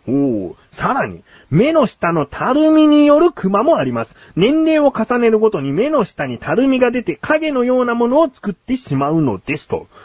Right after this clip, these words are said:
おー。まあ、本当にいろいろな原因がありますね。一言ずつで言ってきますと、血行不良、目の疲れ、寝不足、ストレス、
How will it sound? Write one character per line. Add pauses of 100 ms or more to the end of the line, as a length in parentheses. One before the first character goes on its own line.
(200)
お
ー。 (200)
ま
あ、
本
当
に
い
ろ
い
ろ
な
原
因
が
あ
り
ま
す
ね。
一
言
ず
つ
で
言
っ
て
き
ま
す
と、
血 (120)
行
不
良、
目
の
疲
れ、 (220)
寝
不
足、
ス
ト
レ
ス、